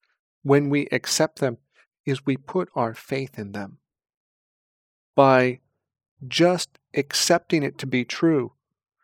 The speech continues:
we put this force of our faith into that agreement, which is to say we believe it. We accept it to be true. And in giving it that power, which is a very subtle thing,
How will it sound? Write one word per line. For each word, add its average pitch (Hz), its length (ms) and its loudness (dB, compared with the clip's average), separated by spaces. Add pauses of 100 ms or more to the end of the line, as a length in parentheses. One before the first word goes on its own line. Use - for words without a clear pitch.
(280)
we 139 140 -2
put 170 320 -4
this 135 220 -2
force 147 380 -2
of 113 120 -6
our 113 160 0
faith 135 480 -6 (1600)
into 147 280 0
that 123 200 0
agreement, 123 440 -4
which 127 220 -8
is 127 120 -2
to - 140 -12
say 120 220 -4
we 117 260 -6
believe 110 420 -10
it. - 100 -14 (1000)
We 120 120 -4
accept - 400 -6
it - 100 -12
to - 80 -10
be 123 140 -10
true. - 340 -14 (1040)
And 135 140 2
in 135 120 2
giving 160 380 4
it 151 160 -2
that - 200 -2
power, 135 320 -2
which 117 200 -8
is 120 100 -4
a 113 60 -6
very 123 240 -4
subtle 120 260 -6
thing, 120 280 -8